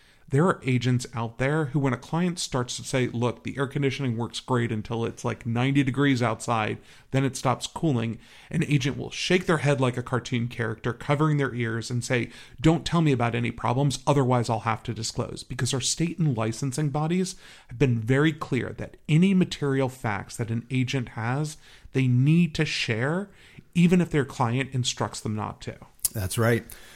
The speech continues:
Speaker 2: I remember we had a home that had a septic system that was rated for a three-bedroom home. However, the house had six bedrooms.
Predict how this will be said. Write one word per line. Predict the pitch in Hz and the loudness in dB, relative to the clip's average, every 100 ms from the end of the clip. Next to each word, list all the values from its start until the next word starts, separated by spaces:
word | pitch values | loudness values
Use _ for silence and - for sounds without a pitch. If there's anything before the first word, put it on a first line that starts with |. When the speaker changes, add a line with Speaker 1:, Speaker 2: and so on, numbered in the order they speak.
| - - | -10 0
Speaker 2:
I | |
remember | 127 139 | 4 6
we | 131 117 | 6 4
had | 117 | 4
a | 101 | 2
home | 127 127 123 113 | 2 2 2 2
that | 107 | 0
had | 101 107 | 0 0
a | 98 92 | 0 0
septic | - 120 117 - | -2 -2 -4 -4
system | - 110 - 117 117 | -4 -2 -2 0 0
that | 110 | 0
was | 107 98 | -2 -2
rated | 101 104 104 107 | 0 0 0 -2
for | - 101 | -2 -2
a | |
three-bedroom | 90 - 117 107 110 107 117 101 | -4 -2 0 2 0 0 0 0
home. | 123 101 90 104 - - - - | 2 2 0 -4 -8 -20 -20 -10
However, | - 120 123 123 110 | 2 4 4 4 0
the | |
house | - - 117 117 | -2 -2 -2 0
had | 110 95 | -2 0
six | - - 101 - | 0 0 -2 -4
bedrooms. | - 101 90 85 80 80 | -2 -4 -4 -6 -6 -6